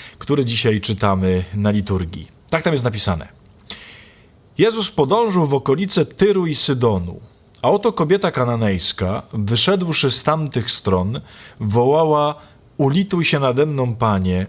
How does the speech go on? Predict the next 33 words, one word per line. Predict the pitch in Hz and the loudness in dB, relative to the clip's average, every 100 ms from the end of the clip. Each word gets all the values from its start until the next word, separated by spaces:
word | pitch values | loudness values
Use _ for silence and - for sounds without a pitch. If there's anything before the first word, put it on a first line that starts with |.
| - | -6
Synu | - 165 160 139 | -2 0 2 2
Dawida. | 127 104 98 90 - - _ - - - - | 2 2 -2 -4 -10 -16 _ -20 -20 -12 -2
Moja | 113 151 156 | 2 2 2
córka | 196 202 190 | 0 0 0
jest | 170 139 - - | 0 0 -4 -2
ciężko | 202 196 170 160 | 0 0 -2 -2
nękana | 143 135 131 160 156 127 | 0 -2 -2 0 0 -2
przez | - 117 | -2 -2
złego | 107 120 117 107 | 0 2 2 2
ducha”. | 95 90 - - - _ _ _ - | 0 -4 -8 -18 -20 _ _ _ -4
Lecz | 233 - | -4 0
on | 202 127 127 160 - - - - | 0 0 -2 -8 -12 -20 -20 -10
nie | 101 131 | -2 2
odezwał | 196 185 151 113 104 | 2 2 2 2 0
się | 104 | 0
do | 98 92 | 0 0
niej | 90 92 123 135 - _ | 0 -4 -6 -12 -20 _
ani | 139 151 | -2 -2
słowem. | 139 107 90 80 - - - _ - - - - - | -2 -2 -2 -2 -12 -16 -20 _ -20 -20 -20 -20 -8
Na | 175 | -2
to | 220 | 0
podeszli | 202 165 214 - 190 | 2 2 2 0 0
jego | 160 143 | 2 2
uczniowie | 139 - 151 143 107 | 0 -2 0 0 2
i | 104 | 0
prosili | 104 127 - 131 101 92 | 0 0 0 0 0 0
go: | 98 85 85 - - | -2 -6 -10 -16 -2
„Odpraw | 190 190 147 117 107 | -2 0 0 0 2
ją, | 131 143 | 0 0
bo | 139 139 | -2 -2
krzyczy | - - 160 120 | -2 -2 -2 0
za | 101 101 | 2 2
nami”. | 92 87 80 78 | 0 -2 -8 -12